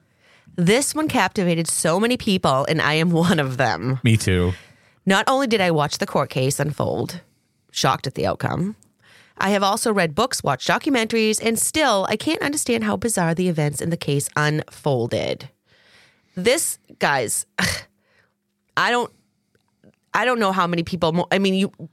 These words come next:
Speaker 1: most people probably recognize, recognize Casey Anthony, the name.
Speaker 2: Yeah, her picture has been showing up, uh, out in the, the ethers lately. People noticing her out and about and just living her life.
Speaker 1: Exactly.
Speaker 2: And a lot more recently.
Speaker 1: This is so, what happened to this family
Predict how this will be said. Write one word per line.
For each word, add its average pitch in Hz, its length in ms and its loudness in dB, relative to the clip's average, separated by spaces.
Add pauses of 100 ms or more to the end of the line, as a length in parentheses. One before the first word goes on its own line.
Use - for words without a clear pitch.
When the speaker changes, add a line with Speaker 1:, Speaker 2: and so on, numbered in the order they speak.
(140)
Speaker 1:
most 226 300 2
people 156 280 2
probably 147 200 2
recognize, 123 440 0 (140)
recognize 135 560 0
Casey - 360 -2
Anthony, 110 320 -2
the 101 120 -2
name. 110 400 -4 (160)
Speaker 2:
Yeah, 104 160 4
her 156 160 2
picture 113 420 0
has 85 200 0
been 80 120 -2
showing 87 340 0
up, 82 200 0 (240)
uh, 90 180 4
out 90 240 -2
in 82 140 0
the, 78 240 0 (200)
the 90 200 -2
ethers 92 440 2
lately. 78 380 0
People 98 360 0
noticing 85 440 2
her 76 140 0
out 82 180 -2
and 71 80 -6
about 80 320 -2
and - 140 -8
just 80 220 -2
living 73 260 -2
her 76 100 2
life. 73 400 -2
Speaker 1:
Exactly. 139 1200 0
Speaker 2:
And 95 120 2
a 90 40 0
lot 90 280 0
more 90 160 2
recently. 69 720 -2
Speaker 1:
This - 580 0 (840)
is 185 160 4
so, 175 500 0
what 196 140 0
happened 202 380 -2
to 220 80 0
this 226 220 0
family 165 720 0